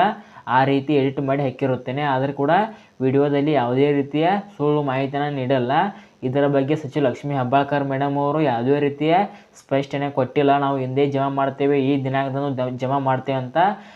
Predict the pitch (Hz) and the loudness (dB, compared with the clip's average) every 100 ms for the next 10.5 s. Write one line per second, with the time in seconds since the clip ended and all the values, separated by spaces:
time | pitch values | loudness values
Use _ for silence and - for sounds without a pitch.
0 | - - 131 127 143 131 - 151 135 127 | -20 -4 -2 0 2 0 0 -2 0 2
1 | 139 143 143 139 143 143 139 151 156 139 | 0 0 -2 -2 -2 -2 -2 -2 -4 -6
2 | 135 135 139 139 139 139 131 139 135 139 | -6 -4 -2 0 0 -2 -2 0 2 2
3 | 139 139 160 214 226 - - - _ - | 2 2 2 0 -2 -12 -20 -20 _ -2
4 | 143 143 139 139 143 156 123 131 143 143 | 2 4 4 0 2 2 2 2 2 0
5 | 151 139 127 135 143 131 127 139 127 147 | -2 -2 -2 -2 -4 -4 0 2 4 2
6 | 202 202 - - 120 135 139 143 135 139 | 2 -2 -14 -10 0 2 2 2 2 2
7 | 147 135 131 135 131 131 131 127 127 127 | 0 -2 0 0 -2 -2 -2 -2 -2 0
8 | 127 120 143 147 143 135 156 190 185 - | 0 2 0 0 -2 0 2 0 -4 -14
9 | _ - _ - - 131 131 - 151 147 | _ -20 _ -20 -8 -8 -4 0 2 2
10 | 147 147 143 143 143 | 2 2 0 -2 0